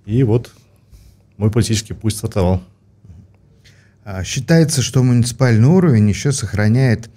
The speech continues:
Speaker 2: определенный люфт свобод. И, кстати говоря, а, жители сами вот, а, как бы на местах, они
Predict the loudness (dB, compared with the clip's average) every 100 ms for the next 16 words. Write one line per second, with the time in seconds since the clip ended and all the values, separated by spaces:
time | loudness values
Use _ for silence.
0 | _ _ -18 -8 -4 0 2 2 4 4
1 | 2 -2 -8 _ _ _ 0 2 2 -2
2 | -4 -2 0 0 0 -4 -2 0 0 -4
3 | -4 -2 -2 -2 0 2 2 2 2 -2
4 | -8 _ _ -6 -2 -2 -4 -6 -8 -8
5 | -4 0 0 0 -2 0 0 2 4 2
6 | -2 -6 -8 -8 -6 -2 -2 -2 -4 -6
7 | -2 -2 0 -2